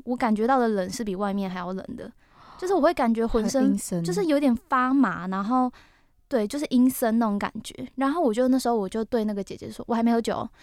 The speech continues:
Speaker 1: 我就跟那个姐姐说，我说：“我觉得怪怪的。”然后后来喝了一杯酒之后更晕了，我就想说应该会不会是我喝酒的问题。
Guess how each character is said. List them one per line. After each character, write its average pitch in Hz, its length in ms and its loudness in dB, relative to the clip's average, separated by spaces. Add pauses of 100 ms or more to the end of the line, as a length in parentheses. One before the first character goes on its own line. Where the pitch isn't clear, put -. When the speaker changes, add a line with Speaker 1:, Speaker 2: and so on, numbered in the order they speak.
(140)
Speaker 1:
我 269 80 -10
就 302 80 -6
跟 349 140 -4
那 330 60 -4
个 311 60 -2
姐 226 100 0
姐 196 140 -2
说， 220 140 -4
我 208 80 -4
说 240 380 -2
：“我 208 100 -4
觉 202 160 -10
得 196 100 -6
怪 196 220 -6
怪 - 340 -10
的。” - 180 -16 (440)
然 269 120 2
后 381 120 4
后 415 160 4
来 294 120 6
喝 330 220 4
了 285 100 4
一 294 60 -2
杯 269 220 -2
酒 196 260 -4
之 214 140 -6
后 226 280 -2 (340)
更 381 260 2
晕 254 200 4
了， 247 300 2
我 262 100 0
就 349 80 0
想 254 200 2
说 277 200 -2
应 302 120 -2
该 311 160 -2
会 294 140 -2
不 240 60 0
会 240 100 2
是 262 140 -4
我 190 120 0
喝 202 180 -2
酒 196 160 -6
的 - 100 -6
问 190 200 -2
题。 - 240 -10